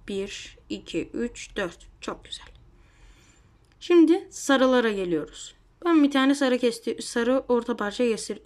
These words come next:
kestiriyorum gözüme. Turuncu. Diğer turuncu nerede? Burada. Aynı hizada aynı rengi koyuyorum. Algoritmamı yapıyorum.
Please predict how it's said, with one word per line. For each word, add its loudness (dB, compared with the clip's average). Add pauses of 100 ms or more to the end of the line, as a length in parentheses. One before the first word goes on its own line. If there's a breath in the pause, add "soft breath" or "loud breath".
kestiriyorum -6
gözüme. -6
Turuncu. -8 (200)
Diğer -2
turuncu -6
nerede? -6
Burada. -10 (800 loud breath)
Aynı 0
hizada -4
aynı -2
rengi -10
koyuyorum. 0
Algoritmamı -6
yapıyorum. -8